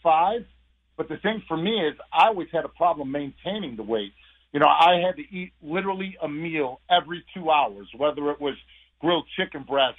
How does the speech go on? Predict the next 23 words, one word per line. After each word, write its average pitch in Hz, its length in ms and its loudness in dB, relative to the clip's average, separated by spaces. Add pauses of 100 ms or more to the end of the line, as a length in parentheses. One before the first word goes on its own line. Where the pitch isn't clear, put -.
(140)
brown 165 360 2
rice, 160 300 2 (140)
broccoli. 151 680 2 (400)
And, 156 360 2
uh, 151 300 6 (120)
one 175 240 -2
of 170 60 -6
the 165 100 -4
things 185 340 -6
that, 160 240 -2
that 165 120 0
I'm 165 140 2
not 180 180 0
really 160 220 -4 (100)
proud 185 280 4
of 127 200 -4
is, 143 180 0 (440)
is 123 140 -10
during 180 200 2
the 170 80 -2
N 175 100 2
F 170 120 -2
L 156 160 0